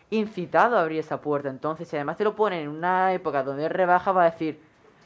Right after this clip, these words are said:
"Es que me da igual que no se pueda comprar, es que voy a ir a comprar". Entonces, a lo mejor no hubieras pensado en comprar, pero como te están repitiendo el "no compres, no compres, no compres",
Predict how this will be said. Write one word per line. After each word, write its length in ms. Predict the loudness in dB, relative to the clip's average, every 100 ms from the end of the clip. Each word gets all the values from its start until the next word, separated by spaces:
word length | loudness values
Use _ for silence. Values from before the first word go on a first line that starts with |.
| _ -14
"Es 140 | -10
que 120 | -4 -2
me 140 | 0
da 80 | 2
igual 240 | 4 2
que 100 | 0
no 80 | -6
se 120 | -6
pueda 260 | -4 -2 -2
comprar, 480 | -6 -6 -2 0 -2
es 160 | -6
que 80 | -4
voy 200 | 0 2
a 40 | 2
ir 60 | -2
a 60 |
comprar". 440 | -6 -10 -4 -4 -6 _ _ _ _
Entonces, 400 | -4 -2 -4 -8 -14 _ _
a 100 | 0
lo 100 | 0
mejor 260 | -2 -2 -2
no 80 | 2
hubieras 220 | 2 0
pensado 460 | -4 0 2 4
en 120 | 2 -2
comprar, 540 | -6 -2 2 2 2
pero 200 | -2 -2
como 160 | -4 -6
te 60 |
están 200 | -6 -4
repitiendo 440 | -4 -4 -4 -4 -4
el 100 | -4
"no 140 | -4
compres, 400 | -4 -6 -8 -8
no 160 | -6 -6
compres, 340 | -8 -8 -6
no 160 | -4 -2
compres", 360 | -4 -2 -4